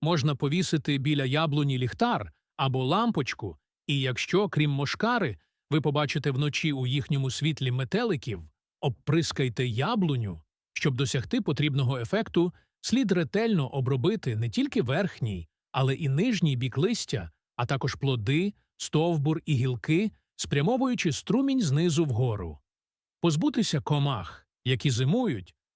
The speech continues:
можна, якщо навесні та восени очищати штамп дерева від кори. Садівники також радять збирати падалицю, яка приваблює шкідників, і посадити біля плодових дерев помідори,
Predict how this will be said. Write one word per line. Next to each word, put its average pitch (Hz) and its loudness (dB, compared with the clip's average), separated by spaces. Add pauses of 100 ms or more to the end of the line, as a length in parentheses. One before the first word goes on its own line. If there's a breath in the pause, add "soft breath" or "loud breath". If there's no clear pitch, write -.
можна, 160 2 (200)
якщо 135 0
навесні 143 0
та 139 -2
восени 139 0
очищати 185 -2
штамп 151 0
дерева 139 0
від 147 0
кори. 107 0 (480)
Садівники 139 2
також 180 0
радять 143 0
збирати 135 0
падалицю, 110 -2 (260)
яка 135 0
приваблює 135 2
шкідників, 143 0 (280)
і 151 0
посадити 147 0
біля 131 0
плодових 131 0
дерев 120 -2
помідори, 135 0